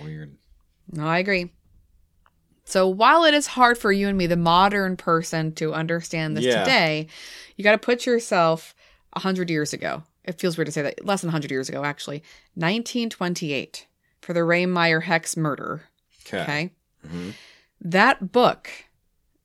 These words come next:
Speaker 2: is the most crucial point of the murder itself. The people involved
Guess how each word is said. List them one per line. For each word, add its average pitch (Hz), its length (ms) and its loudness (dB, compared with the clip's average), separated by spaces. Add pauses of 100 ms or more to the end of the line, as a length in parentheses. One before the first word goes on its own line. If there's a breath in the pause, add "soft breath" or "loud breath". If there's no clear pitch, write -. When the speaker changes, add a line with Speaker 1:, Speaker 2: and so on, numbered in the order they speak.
(120)
Speaker 2:
is 185 480 2
the 175 280 0
most 160 340 0
crucial 214 520 -2
point 160 680 -6 (440)
of 170 260 2
the 160 80 -2
murder 151 340 0
itself. - 500 -8 (880)
The 165 120 -2
people 170 320 -4
involved 196 440 2